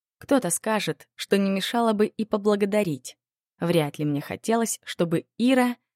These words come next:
развесила мои вещи по всему лицею. Но ведь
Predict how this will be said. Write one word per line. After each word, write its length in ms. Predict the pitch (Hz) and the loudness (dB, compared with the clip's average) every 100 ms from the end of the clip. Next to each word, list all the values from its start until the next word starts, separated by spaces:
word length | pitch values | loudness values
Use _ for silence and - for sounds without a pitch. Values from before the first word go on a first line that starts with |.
| - | -6
развесила 720 | 233 190 170 180 202 - 175 | -2 0 -2 -2 -2 0 0
мои 260 | 165 160 156 | 2 2 2
вещи 360 | 160 180 - 180 | 2 0 -2 -4
по 100 | - | -6
всему 340 | - 156 165 | -4 -2 0
лицею. 640 | 160 156 - 147 127 87 - _ _ _ - | 0 -2 -4 -4 -4 -8 -14 _ _ _ -4
Но 120 | 165 | -2
ведь 220 | 151 151 | 0 -2